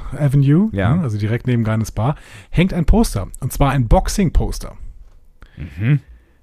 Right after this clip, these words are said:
Speaker 1: Dieses Boxing-Poster haben wir schon zweimal in Star Trek gesehen.
Speaker 2: Mhm.
Speaker 1: Nämlich einmal hängt es im Hintergrund in The City of the, äh, on the Edge of Forever, als Kirk und Spock in der Vergangenheit ankommen.
Speaker 2: Ernsthaft?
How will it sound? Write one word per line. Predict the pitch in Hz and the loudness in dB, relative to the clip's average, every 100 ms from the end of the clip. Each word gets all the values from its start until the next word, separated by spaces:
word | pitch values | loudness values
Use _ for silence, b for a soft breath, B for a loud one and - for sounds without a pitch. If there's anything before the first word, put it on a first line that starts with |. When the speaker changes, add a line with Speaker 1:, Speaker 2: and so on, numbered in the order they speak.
| - | -2
Speaker 1:
Dieses | 165 220 226 | 4 4 4
Boxing-Poster | - 196 - 139 - 101 98 117 131 185 190 - - | 2 0 0 0 2 0 -2 -2 -2 -2 -6 -18 -2
haben | 139 151 | 0 2
wir | 151 143 | 2 2
schon | - 131 | 0 -4
zweimal | - 143 175 190 | 0 2 4 4
in | 175 | 2
Star | 143 156 | -2 -4
Trek | - 139 | -4 -6
gesehen. | 123 107 90 80 - - - - _ _ _ _ _ | -6 -6 -6 -8 -16 -18 -20 -20 _ _ _ _ _
Speaker 2:
Mhm. | - - - 117 151 | -14 -14 -2 2 4
Speaker 1:
Nämlich | 139 143 110 | 6 4 4
einmal | 143 196 147 113 95 | 4 6 6 4 2
hängt | 156 | 0
es | 165 - | 0 0
im | 120 | 4
Hintergrund | 185 170 110 117 156 - - | 4 4 2 4 2 0 -4
in | 139 135 | 2 2
The | 123 | 2
City | 117 175 165 | 0 2 2
of | 127 | 2
the, | 131 127 - - | 0 0 -2 -2
äh, | 131 123 120 120 | 2 4 2 2
on | 127 120 | 0 2
the | |
Edge | 117 147 139 | 0 0 -2
of | |
Forever, | - 110 139 139 92 | 0 2 4 4 2
als | 104 | -2
Kirk | - 143 147 | -2 0 0
und | 131 | -2
Spock | - 156 | 0 0
in | 147 | 0
der | 117 | 0
Vergangenheit | 110 143 107 92 | 0 2 2 0
ankommen. | 92 - 104 175 | -4 0 0 2
Speaker 2:
Ernsthaft? | 98 156 - 95 80 - | 2 0 0 -4 -4 -10